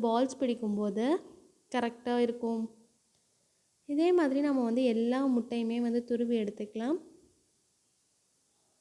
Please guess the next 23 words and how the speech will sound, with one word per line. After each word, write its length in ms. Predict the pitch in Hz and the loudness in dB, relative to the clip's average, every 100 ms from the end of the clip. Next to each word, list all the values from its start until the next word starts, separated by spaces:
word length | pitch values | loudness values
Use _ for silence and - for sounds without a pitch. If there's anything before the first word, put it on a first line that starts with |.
| _ _ _ _ - | _ _ _ _ -4
இது 260 | 294 339 | 2 4
வந்து 580 | 330 269 262 294 277 240 | 4 4 4 4 4 2
மொத்தமா 320 | 226 247 254 | -2 -4 -2
வந்து 180 | 262 247 | 0 0
ஒரு 140 | 247 247 | 0 -2
பத்து 440 | 226 220 277 262 | -6 -4 2 4
உருண்டைகள் 380 | 247 240 247 240 | 4 2 0 -2
கிடைக்கும். 680 | 226 208 - 240 381 - - - _ _ _ _ - - _ _ _ _ _ _ _ _ | -4 -6 -4 -4 -4 -6 -20 -20 _ _ _ _ -4 -4 _ _ _ _ _ _ _ _
இப்ப 300 | 277 - 320 | -8 0 2
இதுல 540 | 277 233 214 214 330 - - _ _ _ _ _ _ | 2 0 0 -2 -4 -6 -20 _ _ _ _ _ _
பாதி 400 | 247 247 269 311 | -4 -2 0 0
பெரிய 320 | 311 240 247 | 2 2 2
வெங்காயத்தை 400 | 247 240 233 254 | 0 0 0 -2
ஃபைனா 280 | 254 233 233 | -4 -4 -4
சாப் 220 | 226 233 226 | -4 -4 -4
பண்ணிட்டு 320 | 220 220 233 | -6 -4 -4
சேர்த்துக்கோங்க. 500 | 233 214 - 220 285 | -4 -6 -6 -4 -2
விதை 260 | 262 247 | 0 0
நீக்கிய 340 | 262 254 247 247 | 0 0 -2 -2
ரெண்டு 280 | 240 220 240 | -2 -2 -4
பச்சை 300 | 220 233 233 | -6 -6 -6
மிளகாய் 340 | 226 233 233 | -4 -4 -4
சேர்த்துக்கோங்க. 640 | 220 214 - 214 214 262 | -6 -10 -8 -6 -4 -6